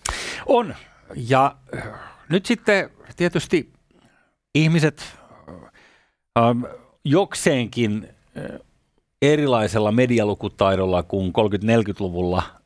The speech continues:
äh, ihmiset oli, siis luojan kiitos näin. Ja sit tietysti, mm,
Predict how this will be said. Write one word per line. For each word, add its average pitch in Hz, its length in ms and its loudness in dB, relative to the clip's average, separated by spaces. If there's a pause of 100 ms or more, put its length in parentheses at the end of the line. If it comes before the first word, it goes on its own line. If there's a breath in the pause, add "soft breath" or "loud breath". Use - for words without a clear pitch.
äh, 76 680 -8 (240)
ihmiset 98 340 -4
oli, 170 260 2 (240)
siis 95 200 -14
luojan 101 260 -2
kiitos 95 320 -6
näin. 123 300 4 (500 loud breath)
Ja 113 100 4
sit 127 260 0
tietysti, 104 680 0
mm, 95 60 0